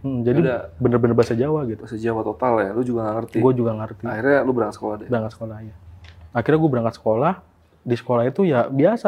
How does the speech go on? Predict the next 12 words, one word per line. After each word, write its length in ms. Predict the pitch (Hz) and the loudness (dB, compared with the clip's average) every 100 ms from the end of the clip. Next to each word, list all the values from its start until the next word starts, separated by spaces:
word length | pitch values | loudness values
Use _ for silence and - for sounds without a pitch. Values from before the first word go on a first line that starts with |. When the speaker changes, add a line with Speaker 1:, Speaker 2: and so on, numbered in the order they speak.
| 160 | 0
Speaker 1:
Bang, 240 | 151 180 | 0 -2
gitu. 160 | 123 117 110 | -6 -6 -6
Gua 120 | 147 | -4
biasa 400 | 120 107 - 151 _ _ _ _ | -4 -4 -6 -10 _ _ _ _
berangkat 480 | 117 110 110 - 151 127 | -8 -8 -8 -4 -4 -4
gitu. 180 | 110 110 - _ _ | -10 -10 -16 _ _
Sampai 720 | _ 123 107 117 202 233 220 - _ _ _ | _ 2 2 6 6 6 2 -16 _ _ _
gua 120 | 131 | 2
belajar, 640 | 123 117 113 139 170 175 - | 4 0 4 4 4 2 -2
udah 180 | 123 120 | 0 0
selesai 540 | 127 113 156 151 151 | -2 -2 0 0 0
nih. 120 | 113 | -4